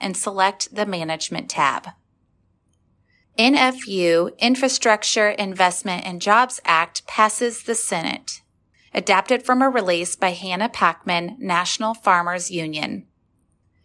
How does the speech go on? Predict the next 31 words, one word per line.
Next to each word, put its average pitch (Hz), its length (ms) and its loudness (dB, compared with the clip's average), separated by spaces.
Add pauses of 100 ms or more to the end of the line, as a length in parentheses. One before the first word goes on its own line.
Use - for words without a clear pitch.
(520)
In 214 180 0
a 214 160 2
sixty-nine 254 800 2
to 226 80 0
thirty 220 400 0
vote, 175 420 2
the 196 200 -4
U 226 140 0
S 277 220 2
Senate, 175 480 -2
August 220 480 2
tenth, 175 400 -4
passed 190 320 0
the 220 120 0
Infrastructure 233 920 0
Investment 190 640 -2
and 185 160 -6
Jobs 214 420 2
Act, - 380 -2 (360)
which 233 360 2
would 240 160 4
allocate 226 720 2
one 220 240 2
point 277 380 0
two 202 400 0
trillion 202 540 2
dollars 165 520 2
towards 196 480 0
updating 233 640 0
national 196 480 0
infrastructure. - 960 -4